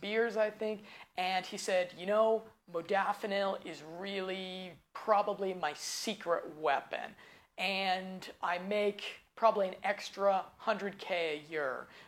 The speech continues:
because of my frequent modafinil habit." So for those that it does work for, it can really be a game changer. There's, there's a reason why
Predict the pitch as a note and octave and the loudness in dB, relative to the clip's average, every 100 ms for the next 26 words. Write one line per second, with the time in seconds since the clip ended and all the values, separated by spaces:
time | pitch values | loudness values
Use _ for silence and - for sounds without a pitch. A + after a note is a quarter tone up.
0 | _ E3+ G3 - - F#3+ F#3 F#3+ F#3 - | _ -8 -8 -6 2 6 6 4 0 -6
1 | F3+ E3 E3 D#3+ D#3 D3+ D3+ - - A3+ | -2 -2 -2 -2 -2 -2 -6 -10 -2 0
2 | G#3+ - G3+ G3 - _ _ _ F#3+ F#3+ | 0 -2 -4 -4 -10 _ _ _ -2 0
3 | F#3 E3 E3+ - F#3+ E3 E3 D#3 - - | 2 4 4 0 -6 -4 -4 -4 -10 -20
4 | _ _ - - F3+ E3+ E3 - - - | _ _ -6 0 2 4 2 -2 -10 -18
5 | - - C4+ C#4 C4+ C4+ - A3+ A3 G3 | -12 0 6 8 8 4 6 8 8 4
6 | - _ E3 A3 C4+ C4 - G#3 G3 F#3+ | -4 _ 4 6 6 2 -2 2 2 0
7 | - - - - B3+ B3 A3 F#3+ G3 G3 | -6 -14 -16 -2 2 4 4 2 2 0
8 | F#3+ - F#3+ F#3 F3+ - _ _ _ - | -2 0 2 4 2 -4 _ _ _ -6
9 | F#3+ - G3 F#3 A3+ A#3 G#3+ G#3 G3 F3+ | -6 -4 -4 -2 -2 2 2 0 -8 -8
10 | F#3 F3 - D3+ D3 - - A3 G3+ F#3+ | -6 -4 0 -2 -2 -6 -4 -2 -2 -4
11 | F#3+ - C#3 C#3 C#3 - - - - - | -6 -8 -8 -10 -10 -10 -10 -10 -14 -18
12 | - _ _ G3 C4+ D4 D4 G#3 C4 A#3 | -20 _ _ -2 6 6 6 0 0 0
13 | A#3+ C4 C4+ A#3+ A#3+ G3+ G#3 G#3 G#3 G#3 | 0 0 0 0 2 4 4 4 2 -2